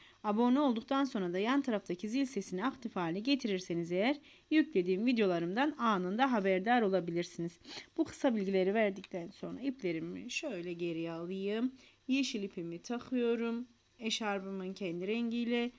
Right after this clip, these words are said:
zürafasını yaptım. Şu şekilde. Şimdi yeşil ipimi alayım.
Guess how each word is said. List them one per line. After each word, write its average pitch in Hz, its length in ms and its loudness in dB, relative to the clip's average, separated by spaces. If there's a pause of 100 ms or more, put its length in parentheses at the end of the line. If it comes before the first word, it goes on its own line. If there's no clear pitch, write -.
(260)
zürafasını 175 920 -2
yaptım. 247 720 0 (580)
Şu - 140 -12
şekilde. 240 720 -2 (2500)
Şimdi 254 540 2 (440)
yeşil 339 360 4
ipimi 180 500 -2
alayım. 220 580 4